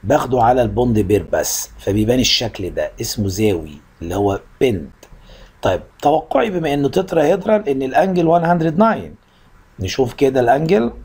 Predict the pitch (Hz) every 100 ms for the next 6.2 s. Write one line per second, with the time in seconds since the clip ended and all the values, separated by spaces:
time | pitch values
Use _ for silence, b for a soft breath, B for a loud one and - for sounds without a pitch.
0 | - - 110 113 123 120 117 110 - -
1 | 196 113 98 - 110 120 147 131 123 131
2 | 123 151 147 127 110 127 131 123 98 90
3 | 127 180 147 156 139 127 143 123 120 113
4 | 107 135 135 135 139 117 113 - 110 107
5 | 95 101 101 - 170 196 196 110 110 147
6 | 135 123